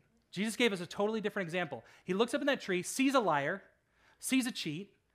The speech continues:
sees a thief, but says, "Hey, you wanna have lunch? In fact, let's go to your house." That's what he said. "Let's go to, let's have lunch at your house." That's Jesus' initial conversation.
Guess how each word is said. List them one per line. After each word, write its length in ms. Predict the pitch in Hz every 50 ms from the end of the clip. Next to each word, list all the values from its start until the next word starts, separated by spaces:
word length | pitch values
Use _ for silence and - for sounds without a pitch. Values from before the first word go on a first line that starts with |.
| _ _ _ _ _
sees 280 | - - 269 277 277 220
a 60 | 202
thief, 480 | - - 269 214 170 165 180 - - - _ _ _ -
but 80 | 190 180
says, 140 | 214 190 -
"Hey, 120 | 240 320
you 120 | 294 247
wanna 120 | 247 254 254
have 100 | 262 247
lunch? 300 | 262 311 320 - - - _ _ _ _ _ _ _ _ _ _ _ _ _ _ _ _ _ _ _ _ _ _ _ _ _ _ -
In 80 | 202 196
fact, 160 | 277 247 247
let's 120 | 277 277
go 100 | - 302
to 60 | 262
your 120 | 262 294 254
house." 300 | 196 139 - - - _ _ _ _ _ _ _ -
That's 120 | - 240 302
what 40 | 330
he 60 | 294
said. 160 | 311 247 226
"Let's 140 | 262 285 -
go 80 | 349
to, 180 | 339 320 269 262
let's 140 | 285 302 -
have 120 | 330 330
lunch 140 | 349 330 -
at 40 | 330
your 120 | 320 311
house." 240 | 349 330 240 - - _ _ _ _ _ _ _ _ _ -
That's 180 | - 311 302 311
Jesus' 420 | - 320 311 269 247 208 - -
initial 360 | 214 226 233 285 285 - 294 -
conversation. 460 | 269 269 240 233 - 302 247 226